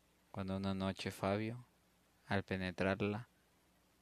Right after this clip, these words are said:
le susurró que quería tenerle un hi-, tener un hijo.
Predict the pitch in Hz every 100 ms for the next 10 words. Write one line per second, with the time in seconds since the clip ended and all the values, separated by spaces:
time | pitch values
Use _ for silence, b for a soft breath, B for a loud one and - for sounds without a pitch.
0 | _ - 101 - 104 101 101 107 110 -
1 | 101 98 92 95 92 90 92 92 90 90
2 | - - - 95 92 95 92 - -